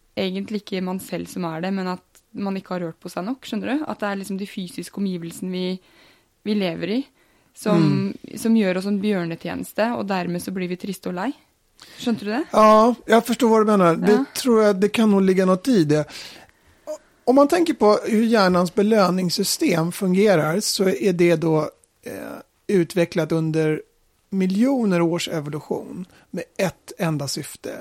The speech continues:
Speaker 2: och det är att få oss att överleva. Att överleva och föra våra gener vidare.
Speaker 1: Mm.
Speaker 2: Sånt som gör att vi överlever ska vi göra mer av. Det är därför vi mår bra av det. Vi mår bra av att äta god mat, därför att god mat har varit förk-,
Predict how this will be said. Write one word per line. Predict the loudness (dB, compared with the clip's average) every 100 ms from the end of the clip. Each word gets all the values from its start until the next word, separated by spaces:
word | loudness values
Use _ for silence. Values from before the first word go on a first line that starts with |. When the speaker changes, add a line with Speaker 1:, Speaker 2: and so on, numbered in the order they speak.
| -12
Speaker 2:
och | -2
det | 2
är | 2
att | 0
få | -8 -8
oss | -8 -10
att | -10 0
överleva. | 2 2 0 0 -2 -4 -14 -18 _ -20 -20 _
Att | _ -12 2
överleva | 4 4 4 2 4 4 2
och |
föra | 2 0 2 0
våra | -4 -6
gener | -4 -2 -2 -2 -4
vidare. | -4 -6 -6 -8 -10
Speaker 1:
Mm. | -16 _ _ -10
Speaker 2:
Sånt | -2 2 2 2
som | 0 2
gör | 2 2
att | -2
vi | -2
överlever | -2 -2 -4 -4 -6
ska | -8 -6
vi | -4
göra | -2 -2 -2
mer | -2 -2 -2 -4
av. | -10 -14 -12
Det | -8
är |
därför | -4 -4 -4
vi | -6
mår | -4
bra | -4 -2 -2
av | -4 -12
det. | -16 -16 -20 -20 -20 -20 _ _
Vi | 2
mår | 4 4
bra | 4 4
av | 4
att | 2
äta | -4 -6
god | -4 -2 -2
mat, | 0 -2 -4 -8
därför | -10 -10
att | -12
god | -8 -6
mat | -2 -2 -2 -2
har | -6
varit | -6
förk-, | -8 -12